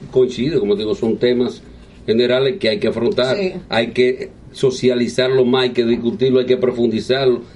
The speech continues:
Speaker 1: hay que pe-, particularizarlo, porque hay generalidades. Pero yo creo que eso, pero no solo, no solo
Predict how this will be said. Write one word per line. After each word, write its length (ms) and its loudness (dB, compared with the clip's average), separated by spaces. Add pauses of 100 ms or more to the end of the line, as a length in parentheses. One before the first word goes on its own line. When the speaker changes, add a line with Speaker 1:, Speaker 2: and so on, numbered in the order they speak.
Speaker 1:
hay 160 0
que 160 0
pe-, 360 -2
particularizarlo, 1160 0
porque 200 -2
hay 80 0
generalidades. 840 0 (1040)
Pero 160 2
yo 200 0
creo 280 0
que 140 0
eso, 200 0 (200)
pero 200 2
no 120 2
solo, 460 2 (160)
no 260 2
solo 560 0